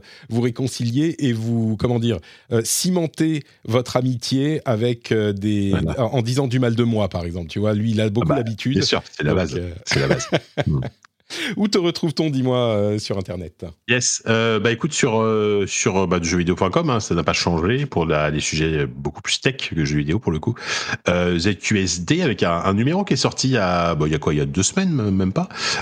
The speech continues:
Speaker 2: euh, où on revient quand même sur le Steam, sur le Summer Game Fest, on revient sur le P C Gaming Show, on revient sur Microsoft, et cetera, et cetera. Et on parle aussi, euh, pendant une demi-heure de, euh, Stanley Parable, je l'ai évoqué tout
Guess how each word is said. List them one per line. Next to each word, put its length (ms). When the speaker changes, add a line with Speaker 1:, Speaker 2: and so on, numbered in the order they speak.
Speaker 2:
euh, 80
où 240
on 120
revient 400
quand 80
même 140
sur 140
le 80
Steam, 420
sur 160
le 80
Summer 260
Game 160
Fest, 580
on 100
revient 200
sur 120
le 40
P 80
C 160
Gaming 220
Show, 220
on 60
revient 200
sur 140
Microsoft, 500
et 80
cetera, 320
et 60
cetera. 340
Et 100
on 140
parle 260
aussi, 340
euh, 100
pendant 440
une 140
demi-heure 400
de, 100
euh, 300
Stanley 260
Parable, 340
je 120
l'ai 80
évoqué 240
tout 100